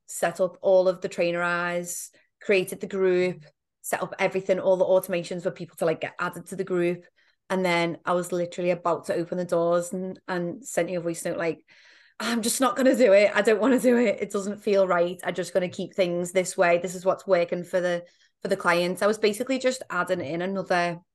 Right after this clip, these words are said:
a whole other, um, I'd spent hours, like, setting it up, but I was just adding in something extra that I didn't even feel like it needed.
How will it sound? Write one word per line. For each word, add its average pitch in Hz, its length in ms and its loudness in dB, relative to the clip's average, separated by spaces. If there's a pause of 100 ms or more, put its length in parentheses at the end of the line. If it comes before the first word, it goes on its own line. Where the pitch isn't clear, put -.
(180)
a 180 40 -8
whole 180 280 4
other, 175 380 0 (600)
um, 165 640 0 (300)
I'd 175 140 -12
spent 247 320 0
hours, 190 340 2
like, 202 260 -2
setting - 260 -4
it 156 80 -4
up, 208 260 0
but 208 160 4
I 208 60 -6
was 180 160 -10
just 208 240 -10
adding 185 260 -4
in 185 220 -2
something 202 440 -4
extra 180 360 -2
that 190 200 2
I 185 60 -4
didn't 175 300 -4
even 175 340 -4
feel 175 240 0
like 170 220 0
it - 80 -4
needed. 175 280 -4